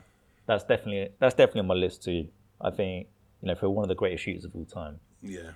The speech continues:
Speaker 1: That'd be amazing. If you could see, I know that you're asking the question, but I figured I'd ask you one.
Speaker 2: Go on.
Speaker 1: If you could see one player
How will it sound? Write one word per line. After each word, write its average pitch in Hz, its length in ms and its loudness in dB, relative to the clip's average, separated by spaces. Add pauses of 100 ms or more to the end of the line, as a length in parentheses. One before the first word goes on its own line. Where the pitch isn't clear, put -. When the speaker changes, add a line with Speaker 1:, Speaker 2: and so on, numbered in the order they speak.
(760)
Speaker 1:
That'd 90 160 -2
be 87 100 -6
amazing. 82 420 -6
If - 160 -4
you 170 180 -2
could - 220 -2
see, 95 580 -2 (180)
I 101 80 0
know 107 160 2
that 90 80 0
you're 85 220 0
asking 82 180 -6
the 80 60 -12
question, - 240 -10
but - 80 -6
I - 40 -8
figured 110 220 -2
I'd 80 60 -2
ask 78 140 -8
you 76 80 -8
one. 76 80 -12 (100)
Speaker 2:
Go 156 100 0
on. 143 160 -4
Speaker 1:
If 113 140 0
you 185 140 4
could 170 140 2
see 85 500 -2 (600)
one 120 380 2
player 82 520 0